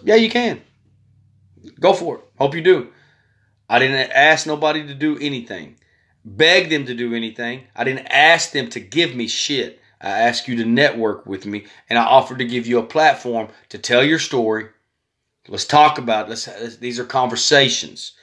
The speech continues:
It'll be some opinion. It'll be our experience. It'll be your, it, both of our experiences. We'll discuss topics. We'll discuss our life. We'll discuss music. We'll discuss training. We'll discuss children. Whatever it is,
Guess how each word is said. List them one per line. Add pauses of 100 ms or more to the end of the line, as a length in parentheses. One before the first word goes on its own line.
(240)
It'll
be (480)
some
opinion. (240)
It'll
be
our
experience. (220)
It'll
be
your,
it,
both
of
our
experiences. (240)
We'll
discuss
topics. (200)
We'll
discuss
our
life.
We'll
discuss
music. (160)
We'll
discuss
training. (140)
We'll
discuss
children.
Whatever
it
is,